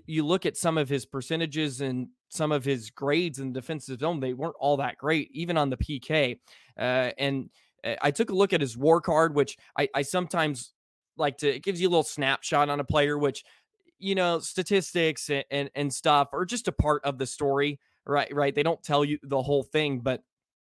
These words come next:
uh, his P K percentage was thirty-two percent, which, uh,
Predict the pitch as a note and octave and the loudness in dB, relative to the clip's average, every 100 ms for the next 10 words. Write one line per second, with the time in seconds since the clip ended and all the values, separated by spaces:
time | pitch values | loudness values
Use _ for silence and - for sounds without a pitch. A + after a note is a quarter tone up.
0 | _ - - D3 C#3+ D#3 G3 - G3 G3+ | _ -16 -2 2 2 2 0 0 -4 -2
1 | F3+ D#3+ C#3+ C#3+ D3 C3+ A#2+ C#3 A#2+ - | -2 -2 -4 -4 -4 -4 -4 -6 -6 -14
2 | - F3 F3 E3 C#3 - D#3 - C3+ - | -6 -4 -2 -6 -10 -6 -4 -4 -10 -4
3 | D3 C3 C#3 - - - _ - B2+ B2 | -4 -2 -4 -4 -16 -20 _ -10 -4 -4
4 | B2+ A#2+ | -4 -6